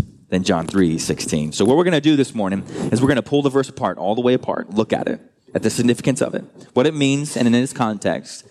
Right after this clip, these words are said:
And then we're gonna look at some misperceptions of it, and then we're gonna look at some implications of the verse. Like, what do we take away from this? So let's look at the verse. We all know it. It says, "For God so loved the world." But verse sixteen starts a new paragraph in your Bible.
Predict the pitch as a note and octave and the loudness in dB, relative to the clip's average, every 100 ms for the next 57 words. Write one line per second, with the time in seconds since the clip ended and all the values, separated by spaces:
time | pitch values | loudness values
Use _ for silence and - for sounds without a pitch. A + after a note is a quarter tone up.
0 | - - - - - B2+ C3+ C#3 C3+ C#3+ | -20 -20 -20 -16 -2 2 2 2 2 0
1 | C#3 C3+ C3+ D3 - C#3 C3+ B2 D3 C#3+ | -2 -2 0 0 -2 0 0 -2 -4 -2
2 | D3+ C3+ C#3 C3 B2 B2 B2 A#2 A2 A2+ | 0 0 -2 0 0 2 0 0 2 0
3 | A2+ - G#2+ C3 A#2 - A#2 - F2+ F2 | 0 -2 0 0 0 0 0 0 -6 -10
4 | - - - - F#2+ F#2 F2+ D#2+ - G2 | -12 -16 -16 -8 -2 0 0 -2 -2 2
5 | G#2 F#2 G#2+ F2+ F2 E2+ F2 - - - | 2 2 0 0 0 0 0 -4 -6 -4
6 | - C3 E3+ D#3 G#2 F#2 F2 - - - | 2 2 2 -2 0 0 0 -4 -14 -20
7 | - - A2 F#2+ F2+ E2+ D#2 D#2 - _ | -10 0 2 2 -2 -4 -4 -6 -14 _
8 | _ - _ _ _ _ _ - - - | _ -20 _ _ _ _ _ -20 -8 -4
9 | G#2 G#2 G#2+ A#2+ C3 C#3 C#3+ F3 C#3+ G#2+ | -2 0 0 0 0 2 2 2 0 -8
10 | _ _ _ _ _ _ _ _ _ - | _ _ _ _ _ _ _ _ _ -20
11 | - - - _ _ _ _ C#3+ C#3 C3+ | -20 -20 -20 _ _ _ _ 0 0 2
12 | D#3 D3 - E3+ - A3+ A3+ F3 F#3 E3 | 2 2 0 0 2 2 4 2 -2 0
13 | C#3 D#3+ D#3+ A#3 B3+ B2 G2 G2 G#2+ A#2 | 0 0 4 4 4 2 -2 -2 -2 0
14 | C3 - - C2 | 0 -2 -4 -8